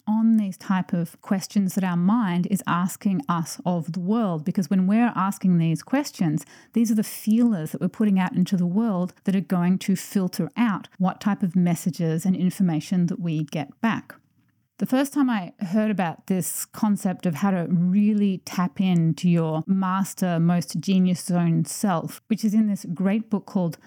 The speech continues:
The Big Leap by Gay Hendricks. It's a short book, but a really powerful book. And he talks about this idea of what he calls wonder questions,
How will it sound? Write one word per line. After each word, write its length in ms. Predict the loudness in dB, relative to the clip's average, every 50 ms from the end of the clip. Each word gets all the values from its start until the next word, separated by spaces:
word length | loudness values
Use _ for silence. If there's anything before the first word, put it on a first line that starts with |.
| -4
The 60 | -4 -4
Big 280 | 0 0 -2 -2 0
Leap 380 | -2 0 2 2 0 0 -4 -8 -14 -2 0
by 220 | 0 2 2 0
Gay 360 | 0 0 0 0 0 0 -2
Hendricks. 640 | -4 -2 0 2 2 2 0 -2 -6 -8 -14 -16 -10 -8
It's 160 | -8 -4 -2
a 200 | -2 -2 -2 -4
short 520 | -6 -10 -10 -4 -2 0 0 0 -2 -2 -2
book, 260 | -2 -2 -2 -4 -4
but 100 | -2 -2
a 60 | 0
really 520 | 0 0 2 2 2 2 2 2 2 0 0
powerful 760 | -2 -4 -2 0 2 2 0 0 -2 -2 -4 -2 -2 -4 -4 -4
book. 300 | -4 -4 -6 -10 -18 -20 _ _ _ -4
And 140 | -2 0 2
he 120 | 2 0
talks 280 | 2 0 -2 -2 0 0
about 240 | 0 0 0 0 0
this 180 | -2 0 0
idea 460 | 0 0 0 0 2 2 2 2 0
of 180 | 0 -2 -2 0
what 160 | 0 -2 0
he 80 | -2 -2
calls 380 | -2 0 -2 -2 -2 -2 -2
wonder 640 | -2 -2 0 2 2 2 2 2 0 0 0 -2 -2 -4
questions, 800 | -6 -8 -4 -4 -4 -4 -4 -8 -6 -4 -2 -2 -4 -4 -10